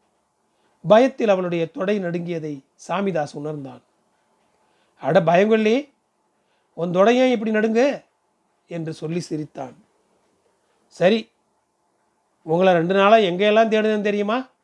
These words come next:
எங்க போயிட்டிய? நீ எங்க வீட்டுக்கு வந்தியா?" "இல்ல, அங்க வந்து எங்க அப்பச்சிகிட்ட கேட்டிருக்கணும். உங்க மவனை எங்க, அவியிட்ட பேசணும்னு கேட்டிருக்கணும்" என்று சொல்லிவிட்டு பெரிசாக சிரித்தான்.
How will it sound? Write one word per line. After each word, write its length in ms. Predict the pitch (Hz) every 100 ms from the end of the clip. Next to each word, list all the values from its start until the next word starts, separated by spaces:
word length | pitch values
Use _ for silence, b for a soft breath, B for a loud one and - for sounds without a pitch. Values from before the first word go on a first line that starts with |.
| _ _ _
எங்க 220 | 143 156 220
போயிட்டிய? 400 | 226 208 160 127 _ _ _ _ _ _ _ _ _ _ _ _ _
நீ 120 | 202 233
எங்க 180 | 214
வீட்டுக்கு 320 | 220 254 240 214
வந்தியா?" 340 | 233 220 147 - _ _ _ _
"இல்ல, 400 | 156 170 214 185 _ _ _ _ _ _ _ _ _ _ _
அங்க 220 | 156 185
வந்து 200 | 202 226
எங்க 180 | 240 208
அப்பச்சிகிட்ட 440 | 175 226 240 226
கேட்டிருக்கணும். 520 | 214 208 202 165 156 - _ _ _ _ _
உங்க 220 | 170 170
மவனை 360 | 160 170 214 220
எங்க, 460 | 202 196 233 170 - _ _ _ _ -
அவியிட்ட 300 | 180 196 233
பேசணும்னு 480 | 196 220 233 214
கேட்டிருக்கணும்" 520 | 190 185 175 156 156 - _ _ _
என்று 240 | 160 156
சொல்லிவிட்டு 720 | 151 160 170 165 147 156 139 - _ _ -
பெரிசாக 420 | 147 160 180 185
சிரித்தான். 560 | 180 147 139 - 135